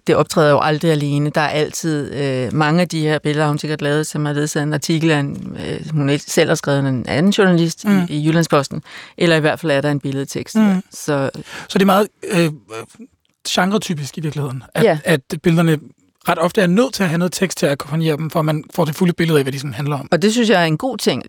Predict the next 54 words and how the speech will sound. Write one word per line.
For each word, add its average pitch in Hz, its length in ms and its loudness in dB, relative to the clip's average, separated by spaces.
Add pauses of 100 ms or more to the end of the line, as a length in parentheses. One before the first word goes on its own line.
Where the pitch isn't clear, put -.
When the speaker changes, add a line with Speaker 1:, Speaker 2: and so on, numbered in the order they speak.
Speaker 1:
Så - 180 0
på 165 100 0
den 185 200 4
måde 175 380 4
er 160 160 2
jeg 147 100 4
ikke 180 160 4
tilhænger 185 480 0
af, 139 300 -4
at 156 100 -2
man 147 160 0
gør 147 180 2
pressefotografiet 147 1000 0
til 143 340 0
et 151 120 -6
eller 147 120 0
andet 143 180 0
særlig 143 520 0
kunst, - 360 -2
og 143 60 4
Speaker 2:
Nej. 156 100 4
Speaker 1:
hele 160 140 2
den 151 100 2
der 147 120 4
med, 143 200 0
et, - 300 -8
et 156 160 -6
fotografi 139 520 -4
skal - 200 -4
sige 147 260 -4
mere 143 160 0
end 143 100 0
tusind 156 340 0
ord 135 200 4
og 139 140 -2
så 151 100 -6
videre. 139 300 0
Det 165 160 -2
gør 147 160 6
det 156 100 4
måske 151 260 2
også, 139 200 0
men 143 200 -2 (300)
det 156 80 2
har 151 120 4
ofte 147 300 2
brug 151 260 -4
for, 151 140 -4
at 143 100 -4
der 143 60 -4
er 139 120 0
lidt 139 160 -4
ord 101 240 -2
med. 143 220 -4